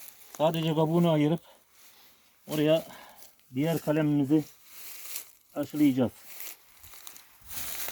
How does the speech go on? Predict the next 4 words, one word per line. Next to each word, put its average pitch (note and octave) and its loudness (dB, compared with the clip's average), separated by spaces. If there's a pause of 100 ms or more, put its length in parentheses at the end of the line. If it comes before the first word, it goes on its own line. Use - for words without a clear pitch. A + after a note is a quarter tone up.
(1500)
Bunu D#3 4 (320)
YouTube'da D#3 0
da F3 8
gördük. C#3 6